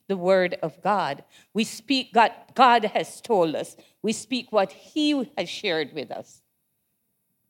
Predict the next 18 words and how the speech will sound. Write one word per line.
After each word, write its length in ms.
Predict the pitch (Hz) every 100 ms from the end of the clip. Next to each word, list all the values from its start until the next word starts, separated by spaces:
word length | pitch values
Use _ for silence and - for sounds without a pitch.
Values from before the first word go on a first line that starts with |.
| _ _ -
Can 200 | 254 226
I 60 | - -
give 180 | 170 160
you 80 | 165
something 460 | - 165 - 147
really 240 | 175 202 226
gross 400 | 175 160 165 -
to 120 | 190
do? 240 | 180 240 - _ _ _ _ _ _ _ _ _ _ _ _ _ _ _ _ 381 _ _ _ _ _ _ _ _ _ _
Touch 240 | - 208 -
your 100 | 143
tongue. 360 | - 139 101 - _ _ _ _ _ _ _ _ _ _ _ _ _ _ _ _ _ _ _ _ - _
Okay. 440 | 175 - 190 113 - _ _ _ _ _ _ _ _ -
Your 200 | 175 165
tongue 760 | - - - 240 170 131 127 - _ _ _ _ _ _ _ _ _ _ _
is 140 | 170 160
so 300 | - 214 214
powerful. 840 | 220 214 180 151 - - - 113